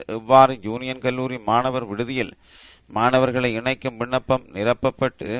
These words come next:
மாணவர்கள் தங்க வைக்கப்பட்டுள்ளார்கள் என்பது தொடர்பில் தெளிவாக அறிய முடியாத சூழல் காணப்படுகிறது. இதேவேளை குறித்த சிறுவர் இல்லம் வடமாகாண சிறுவர் நன்னடத்தை பராமரிப்பு சேவைகள் திணைக்களத்தில் பதிவு செய்யாது சட்டவிரோதமாக இயங்கி வருவதாகவும்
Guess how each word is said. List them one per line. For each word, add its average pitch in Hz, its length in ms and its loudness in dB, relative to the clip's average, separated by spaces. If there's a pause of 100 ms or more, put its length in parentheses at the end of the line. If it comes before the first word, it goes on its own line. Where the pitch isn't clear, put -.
(140)
மாணவர்கள் 113 600 -2
தங்க 120 220 -4
வைக்கப்பட்டுள்ளார்கள் 127 960 2
என்பது 123 280 -4
தொடர்பில் 123 480 -4 (340)
தெளிவாக 127 440 4 (100)
அறிய 120 240 0
முடியாத 127 520 0
சூழல் 123 500 -4
காணப்படுகிறது. 117 720 -2 (640)
இதேவேளை 123 580 0
குறித்த 120 360 -6
சிறுவர் 120 420 -2
இல்லம் 147 280 -10
வடமாகாண 123 640 2
சிறுவர் 117 420 -4
நன்னடத்தை 127 460 -2
பராமரிப்பு 123 600 0
சேவைகள் 120 480 -4
திணைக்களத்தில் 123 680 -2 (560)
பதிவு 120 320 2
செய்யாது 131 520 4
சட்டவிரோதமாக 127 880 0
இயங்கி 113 280 -6
வருவதாகவும் 127 800 0